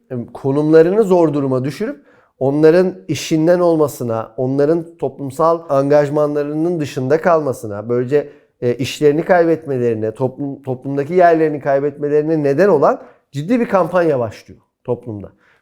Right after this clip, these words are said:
"Sen komünist misin, sen komünist misin?" şeklinde, e, sürekli insanları böyle bir, dediğim gibi cadı avına çevirdikleri ve yakalayabildiklerini diyeyim, toplumun ve iş hayatının dışına atabildikleri bir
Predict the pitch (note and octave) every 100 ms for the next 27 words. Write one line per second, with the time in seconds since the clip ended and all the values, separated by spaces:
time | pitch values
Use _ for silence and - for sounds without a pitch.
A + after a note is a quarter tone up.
0 | _ - D#3+ D#3+ E3+ E3 E3 D3 A#2+ -
1 | D3 C#3+ D#3 D3+ D3+ - - - - _
2 | - - C3 C3 A#2 A2+ E3 C#4 - -
3 | _ - B2 A#2+ A#2 A3 G3 - G3 D#3+
4 | E3 D#3+ D#3 E3 A3 A3 - C#3+ C#3+ D#3+
5 | D#3+ F#3 - - - E3+ G3 F3+ C3 B2
6 | D#3+ E3 F#3 D3+ C#3 B2 - D#3+ E3 D3+
7 | C3 - A2 C#3 F#3 D#3+ E3+ B2 D3 -
8 | E3 E3+ F3 E3+ E3+ F3+ F3+ F3 F3+ D#3
9 | E3 C4 - D3 D#3 E3+ F#3+ F3+ F3 G3+
10 | E3+ D#3 D3+ D3 C3+ D#3 D#3 - - C#3
11 | - D3+ D3 C#3+ D3+ D3+ D#3+ F#3 F3 G3
12 | - _